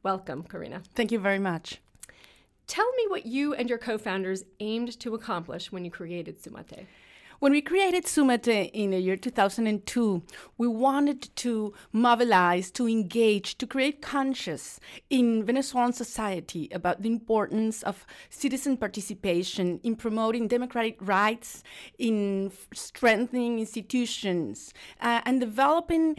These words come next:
Speaker 2: ways in which, uh, every citizen could participate. That was the main objective of Sumate, and as, um, democratic rights and guarantees have been deteriorating in the last years,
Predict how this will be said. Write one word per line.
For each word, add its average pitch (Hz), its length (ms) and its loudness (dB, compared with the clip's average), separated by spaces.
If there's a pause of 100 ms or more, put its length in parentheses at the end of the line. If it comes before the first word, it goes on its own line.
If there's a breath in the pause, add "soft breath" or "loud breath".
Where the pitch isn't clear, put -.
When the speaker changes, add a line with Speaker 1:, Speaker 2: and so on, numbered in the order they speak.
(120)
Speaker 2:
ways 233 580 0
in 240 180 4
which, 220 320 -6 (120)
uh, 208 200 4
every 254 200 0
citizen 254 420 -4
could 214 240 -6
participate. 185 960 -6
That 208 240 0
was 277 180 0
the 269 80 -4
main 254 560 6
objective 185 460 -4
of 180 80 -8
Sumate, 196 640 -2
and 190 420 -2
as, 214 400 2
um, 180 340 2 (340 loud breath)
democratic 269 480 0
rights 233 560 4
and 196 240 -2
guarantees 220 480 0
have 185 160 -6
been 202 340 -2 (120)
deteriorating 208 840 2
in 196 120 0
the 190 100 0
last 180 320 -2
years, 208 220 0